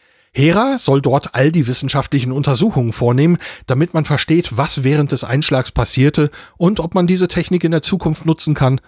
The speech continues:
wenn man sie braucht. Vorläufer des Projekts war ein Projekt namens aida, kurz für Asteroid Impact and Deflection Assessment.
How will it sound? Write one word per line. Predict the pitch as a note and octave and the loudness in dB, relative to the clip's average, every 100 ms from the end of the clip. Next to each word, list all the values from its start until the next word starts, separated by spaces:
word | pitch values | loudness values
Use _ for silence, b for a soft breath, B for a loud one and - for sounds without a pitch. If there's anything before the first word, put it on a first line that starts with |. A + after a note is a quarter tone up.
| _ | _
wenn | C3 | -2
man | A#2 A2+ | 0 0
sie | A#2 | -2
braucht. | A#2+ B2 E2 - - _ _ _ _ _ _ _ b b b b b b | 0 -2 -4 -12 -20 _ _ _ _ _ _ _ b b b b b b
Vorläufer | - F3 B3 A3+ F#3+ | 0 2 4 2 2
des | E3+ | 0
Projekts | - C3+ C3+ - - | 0 2 2 0 -2
war | B2 C3+ | 0 0
ein | C3+ | -2
Projekt | B2+ A#2+ A#2+ - | -2 -2 -2 -2
namens | A#2+ A#2+ C#3 - | -2 0 -2 -6
aida, | - A#2+ A2 C3+ F#2 E2 - _ _ b b b b | -6 -4 0 -2 -4 -8 -16 _ _ b b b b
kurz | - G#3+ - | 0 0 2
für | E3+ D3 - | 0 -2 0
Asteroid | E3+ - - C#3+ D3+ - | -2 -2 0 2 2 0
Impact | C#3+ D#3+ - C3+ - - | -2 0 2 0 -2 -6
and | C#3 C3+ | -4 -2
Deflection | B2 C3 A#2+ - A#2+ | -2 -2 -2 -4 -2
Assessment. | D#3 - D3 G2+ F2+ - | -2 0 -2 -4 -10 -14